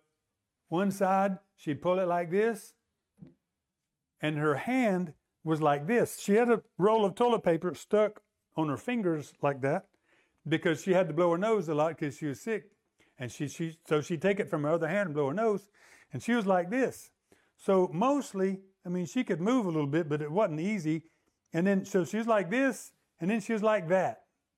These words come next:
So she'd have put her hand here, put her hand there. So I'm going, "So you just wanna get prayer for your cold?" "Yes." So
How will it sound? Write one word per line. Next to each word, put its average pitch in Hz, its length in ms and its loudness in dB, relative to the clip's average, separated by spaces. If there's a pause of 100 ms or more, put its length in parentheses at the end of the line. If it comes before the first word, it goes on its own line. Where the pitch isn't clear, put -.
So 160 180 -2
she'd 175 200 0
have 180 160 2
put 185 120 2
her 143 60 4
hand 151 220 -2
here, 214 220 -2
put 170 160 -4
her 147 120 -2
hand 139 220 -6
there. 110 200 -6 (600)
So 160 460 0 (1300)
I'm 196 180 4
going, 190 360 4 (120)
"So - 160 -2
you 254 160 4
just 285 200 2
wanna 254 240 2
get 196 420 0
prayer 247 340 2
for 202 120 -4
your 185 140 2
cold?" 220 440 0 (340)
"Yes." 156 500 0 (420)
So 190 480 0